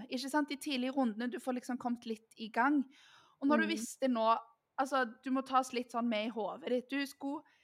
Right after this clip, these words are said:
Speaker 1: kjempe om å bli verdensmester i Bjølsenhallen. Det var en kamp,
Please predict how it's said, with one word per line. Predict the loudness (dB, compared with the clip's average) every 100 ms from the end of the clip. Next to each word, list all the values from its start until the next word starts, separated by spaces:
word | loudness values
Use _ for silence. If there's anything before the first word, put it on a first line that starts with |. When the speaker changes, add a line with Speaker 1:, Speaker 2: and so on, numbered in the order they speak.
| _ 0
Speaker 1:
kjempe | 2 2
om | 0 -2
å |
bli | 0
verdensmester | 2 2 0 -2 -4 -4 -4 -4 -6 -6
i | -2 0
Bjølsenhallen. | 2 0 0 -6 -4 0 2 2 0 -2 -8 _ _ -2
Det |
var | -2 -2 -4 0
en | 2 4 2 0
kamp, | 2 2 2 -6